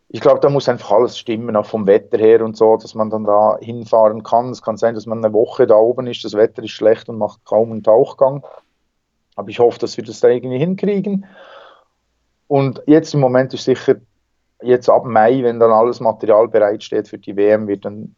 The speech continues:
trainiert mal sicher bis im August für die W M, fürs Wingsuit fliegen. Dann kommt noch die Schweizer Meisterschaft, wo ich da auch noch mal antanzen sollte. Und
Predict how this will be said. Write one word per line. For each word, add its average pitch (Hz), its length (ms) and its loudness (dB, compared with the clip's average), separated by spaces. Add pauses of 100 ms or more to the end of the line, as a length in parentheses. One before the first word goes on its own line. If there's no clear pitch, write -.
trainiert 113 440 -2
mal 107 160 0
sicher 107 300 -4
bis 104 200 -6
im 110 100 -2
August 107 540 -2
für 101 240 -4
die 98 240 -10
W 107 140 6
M, 151 260 2 (480)
fürs - 200 -10
Wingsuit 135 420 0
fliegen. 127 320 4
Dann 110 80 2
kommt 107 160 -2
noch 113 140 -2
die 107 100 -8
Schweizer 123 380 2
Meisterschaft, 123 680 0 (1120)
wo 104 120 -8
ich 101 100 -6
da 104 120 4
auch 110 120 2
noch 117 80 -8
mal 110 220 2
antanzen 110 520 -4
sollte. 110 460 -4 (720)
Und 110 540 -6